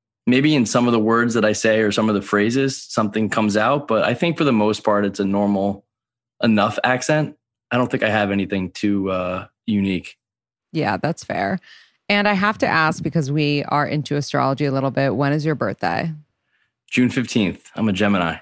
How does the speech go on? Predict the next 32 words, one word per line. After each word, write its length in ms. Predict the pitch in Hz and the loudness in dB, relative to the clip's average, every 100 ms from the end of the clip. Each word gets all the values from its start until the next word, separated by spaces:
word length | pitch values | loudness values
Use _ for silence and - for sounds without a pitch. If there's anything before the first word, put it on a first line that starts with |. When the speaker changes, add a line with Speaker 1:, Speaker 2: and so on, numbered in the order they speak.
| _ _ - | _ _ -4
Speaker 2:
A 100 | 160 | -4
Gemini. 580 | 131 135 143 190 170 143 | -2 -2 0 0 0 0
Do 120 | 185 | 0
you 80 | 196 | -2
feel 280 | - 170 | 0 2
Speaker 1:
Yep. 80 | 180 | 4
Speaker 2:
like 140 | 202 220 | 2 2
you're 120 | 233 | 0
a 40 | |
Gemini? 380 | 226 226 233 233 | 2 0 2 2
I 60 | 220 | 2
mean, 160 | 185 | 0
do 100 | 156 | 2
you 80 | 170 | 2
know 160 | 160 143 | 2 2
anything 280 | 160 180 | 2 0
about 180 | 165 147 | 0 0
what 100 | 143 | 2
that 160 | 156 135 | 0 0
means? 500 | 147 165 208 247 - _ _ _ _ _ _ _ - | 0 0 -2 -4 -10 _ _ _ _ _ _ _ -2
Speaker 1:
Two 140 | 139 | 0
sides, 460 | 131 135 135 135 123 | 2 2 4 2 2
right? 260 | 120 139 - - _ - - | 2 0 -6 -20 _ -10 -2
Speaker 2:
Mm-hmm. 600 | 190 175 170 165 180 240 - - - _ _ _ _ _ _ - | 0 2 2 2 0 -2 -6 -18 -20 _ _ _ _ _ _ 2
Speaker 1:
In 120 | 139 | 2
some 280 | - 185 190 | 4 2 4
ways, 280 | 170 131 107 | 4 4 2
maybe. 480 | 98 90 78 87 _ _ _ _ _ - | 2 0 -6 -12 _ _ _ _ _ -4
I 120 | 117 | -2
think 320 | - 135 127 | 0 0 0
to, 260 | 135 127 120 | 0 2 2
uh, 160 | 110 | 0